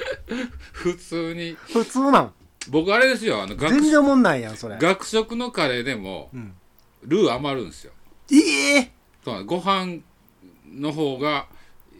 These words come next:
Speaker 1: よく進むんですよ、カレー。
Speaker 2: ええ。
Speaker 1: 大体ルー余り派ですね。
Speaker 2: ルー余ったらどないすんの？
Speaker 1: いや、飲みますけどね、最後。
Speaker 2: うん。
Speaker 1: ルーだけでいきますけど。
Speaker 2: うんうん。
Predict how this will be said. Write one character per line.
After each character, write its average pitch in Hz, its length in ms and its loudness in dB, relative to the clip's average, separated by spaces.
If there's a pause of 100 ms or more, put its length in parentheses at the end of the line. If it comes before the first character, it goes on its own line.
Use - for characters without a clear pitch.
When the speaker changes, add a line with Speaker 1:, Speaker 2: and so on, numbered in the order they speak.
Speaker 1:
よ 127 180 -6
く - 80 -16
進 98 320 -14
む 85 80 -18
ん 76 40 -20
で 62 120 -20
す - 120 -20
よ、 - 100 -20 (360)
カ 85 140 -16
レ 82 60 -14
ー。 131 100 -10
Speaker 2:
え 151 1000 2
え。 - 40 -16
Speaker 1:
大 208 260 0
体 202 140 -2
ル 180 140 0
ー 175 100 -2
余 156 400 -2
り 110 40 -16
派 117 280 -10
で 110 100 -10
す - 80 -20
ね。 87 180 -16 (960)
Speaker 2:
ル 175 320 -2
ー - 80 -10
余 151 180 -2
っ - 40 -14
た 120 80 -12
ら - 20 -10
ど 131 100 -6
な 123 60 -6
い - 20 -10
す 120 120 -16
ん 104 40 -14
の？ 90 60 -18 (1300)
Speaker 1:
い 139 60 -12
や、 135 60 -4
飲 110 160 -8
み 98 80 -12
ま 95 100 -12
す - 80 -18
け 90 60 -14
ど 78 100 -14
ね、 101 60 -18
最 95 200 -12
後。 76 160 -16 (540)
Speaker 2:
う - 20 -10
ん。 120 440 -12
Speaker 1:
ル 107 100 -8
ー 98 60 -10
だ 95 120 -10
け 87 120 -12
で 95 80 -10
い 92 40 -12
き 98 80 -14
ま 98 140 -14
す - 80 -18
け 92 100 -14
ど。 76 220 -18
Speaker 2:
う - 20 -10
ん 135 40 -10
う - 20 -8
ん。 107 400 -12